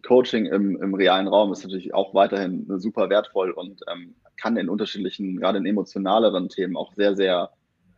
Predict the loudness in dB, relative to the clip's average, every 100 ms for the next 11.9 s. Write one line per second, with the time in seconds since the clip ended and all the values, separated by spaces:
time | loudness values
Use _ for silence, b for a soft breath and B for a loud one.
0 | _ -2 2 2 2 0 2 2 2 0
1 | -2 2 2 2 -2 -2 -4 -8 -6 -2
2 | -2 -2 -4 -4 -2 -2 -2 -4 -6 -8
3 | -8 -6 -6 -4 -6 -8 -10 b b b
4 | b -2 0 2 2 2 0 -2 -2 0
5 | 0 -2 -4 -4 -4 -8 -6 -6 -8 -14
6 | _ _ _ -4 -4 -2 0 0 -2 -4
7 | 0 2 2 -4 -6 -2 2 0 -2 -12
8 | -12 -2 0 0 -6 -14 -4 -2 -2 -4
9 | -4 -4 -6 -8 -6 -8 -4 2 2 2
10 | -2 -2 -4 -4 -4 -4 -4 -10 -14 -18
11 | -14 -12 -10 -10 -8 -8 -6 -4 -6